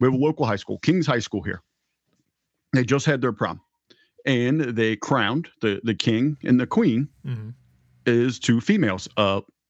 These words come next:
Speaker 1: now this is, that, it's already happened. Uh, so the headline, uh, outrage over this thing, you know, over this decision.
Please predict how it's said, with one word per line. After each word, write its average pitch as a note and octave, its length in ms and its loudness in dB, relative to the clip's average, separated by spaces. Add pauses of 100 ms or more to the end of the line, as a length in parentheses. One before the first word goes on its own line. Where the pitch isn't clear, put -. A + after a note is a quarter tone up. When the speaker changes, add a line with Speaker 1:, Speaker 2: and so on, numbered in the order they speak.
(4000)
Speaker 1:
now C3+ 420 2
this C3 200 0
is, B2+ 200 2
that, B2 180 2
it's B2 180 0
already F#3+ 160 2
happened. D3+ 400 -2 (480)
Uh, A2+ 360 -2 (1080)
so - 140 -2
the F#3 140 2
headline, G2+ 640 -2 (880)
uh, G2+ 240 -6 (320)
outrage B2 880 0 (640)
over B2 320 2
this G2+ 260 -2
thing, - 240 -8 (380)
you A2+ 60 4
know, G#2+ 100 4
over B2 200 2
this A2+ 220 -2
decision. G2 480 -4